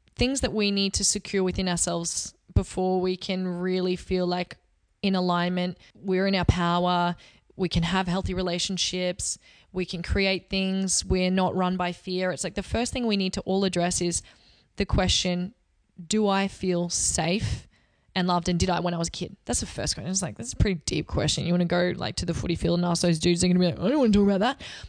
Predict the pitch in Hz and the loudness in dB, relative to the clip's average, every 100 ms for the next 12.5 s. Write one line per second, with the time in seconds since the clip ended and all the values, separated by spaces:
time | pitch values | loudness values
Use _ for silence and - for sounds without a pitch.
0 | - 220 214 240 226 233 240 233 220 190 | -4 -4 0 0 0 2 2 2 0 -2
1 | 185 180 185 175 175 180 196 185 180 175 | -2 -2 0 0 0 0 2 2 4 2
2 | - - - _ 226 226 226 240 - - | 0 -12 -20 _ -4 0 0 0 -2 -4
3 | 196 196 190 190 185 165 156 185 208 - | 2 2 2 -4 -4 -6 -6 -6 -6 -8
4 | _ _ _ _ _ _ - - 180 175 | _ _ _ _ _ _ -10 -2 0 2
5 | - 165 175 175 - 175 170 170 175 - | 2 2 0 -2 0 2 2 2 2 2
6 | 190 202 - 190 180 165 175 262 320 320 | 2 2 0 2 2 2 2 2 2 2
7 | 302 285 269 254 240 240 - - - - | 2 2 0 0 0 -2 -8 -6 0 2
8 | 208 226 214 202 196 208 190 185 180 202 | 2 2 4 4 4 2 2 2 2 2
9 | 202 208 196 190 185 190 185 175 190 196 | 2 0 2 2 2 2 0 2 2 4
10 | 196 202 - 185 180 180 180 180 - - | 4 4 4 4 4 4 4 2 -4 -20
11 | - _ _ - 220 226 226 233 226 226 | -20 _ _ -6 0 2 4 2 2 2
12 | 233 - 202 208 214 | 0 0 0 2 0